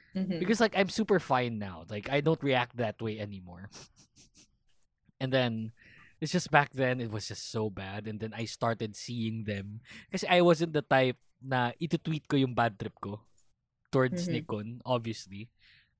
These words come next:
Speaker 2: And then they started tweeting about Tiffany. <laughs> I was like, "Screw you guys. <laughs> What the fuck are you saying?" So, ayun na. It happened and then nag-F O kami.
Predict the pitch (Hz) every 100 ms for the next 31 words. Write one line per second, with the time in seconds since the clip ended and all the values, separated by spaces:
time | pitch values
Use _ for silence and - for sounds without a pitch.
0 | _ 135 127 127 123 107 117 _ _ -
1 | _ _ _ _ _ _ _ - 127 -
2 | - 107 - 110 92 _ - 117 101 113
3 | 107 101 101 - 95 - 95 110 - -
4 | - _ _ _ _ _ _ _ _ _
5 | _ _ _ - - - - 392 392 403
6 | 349 190 170 - - - - - 392 277
7 | 277 294 339 269 196 147 - - 220 -
8 | 247 208 - - 151 143 127 123 123 143
9 | 127 113 117 - _ _ _ _ _ _
10 | _ _ _ _ _ - - - 113 120
11 | - 104 101 101 98 92 92 95 - -
12 | _ 104 95 90 - _ _ - 113 -
13 | 98 95 92 92